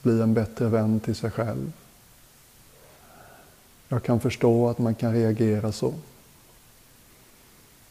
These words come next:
Det kan lukta narcissism eller självupptagenhet. Men det är inte det jag menar. Jag tror vi alla vet hur det känns att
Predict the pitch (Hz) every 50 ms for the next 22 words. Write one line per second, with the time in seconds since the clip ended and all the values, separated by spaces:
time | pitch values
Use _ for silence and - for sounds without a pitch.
0 | - - - 139 110 104 131 110 107 107 110 107 - - - 113 107 107 107 110
1 | 107 107 107 101 - - 117 104 - - 117 113 110 - - - - - 113 107
2 | 107 107 101 - 117 110 110 107 104 107 101 - - 113 107 104 107 107 104 101
3 | 104 107 120 151 - - - - - - - - - - - - - - - -
4 | - - - _ - - - - - - - - - 117 110 123 123 123 - 127
5 | 113 113 110 113 113 113 120 117 110 107 107 101 98 104 170 175 - - - -
6 | - - - - - - - - - - - - - - - - - - - -
7 | - - - - - - - - - - - - - - - - - - - -
8 | - - - - - - - - - - - - - - - - - - - -
9 | - - - - - - - - 147 123 110 - 127 127 117 117 120 120 120 117
10 | 113 113 113 110 113 107 110 110 110 - - 123 117 113 107 - - 113 110 107
11 | 110 107 - - - 117 110 110 117